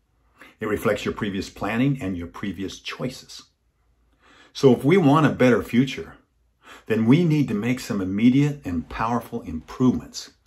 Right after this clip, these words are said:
and decisions and choices right now. Now is the time. It'll never be convenient to be and live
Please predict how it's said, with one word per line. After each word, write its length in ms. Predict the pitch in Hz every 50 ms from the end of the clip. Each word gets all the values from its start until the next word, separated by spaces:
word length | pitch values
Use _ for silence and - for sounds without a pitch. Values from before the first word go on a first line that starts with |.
| _ _ _ _ _ _ -
and 140 | 90 87
decisions 640 | 87 85 82 - - - 160 151 131 120 98 90 92
and 120 | 92 85 -
choices 440 | - 123 104 90 - 90 82 -
right 260 | 98 101 101 101 92 87
now. 140 | 85 - -
Now 240 | 85 90 98 113 139
is 140 | 139 -
the 60 | - -
time. 320 | - 92 78 - - _ _ _ _ _ _ _ _ _ _ _ _ _ _ _ _ _ _ _ _ _ _ _ _ _ _ _
It'll 160 | - 104 104 101
never 480 | 98 104 113 127 165 190 208 214 214
be 160 | - 110 107
convenient 580 | 101 - 101 90 82 101 95 92 95 101 - -
to 100 | - -
be 580 | 98 85 85 - 127 127 131 131 131 127 123 87
and 240 | 87 90 87 87 92
live 440 | 104 120 123 117 104 101 101 98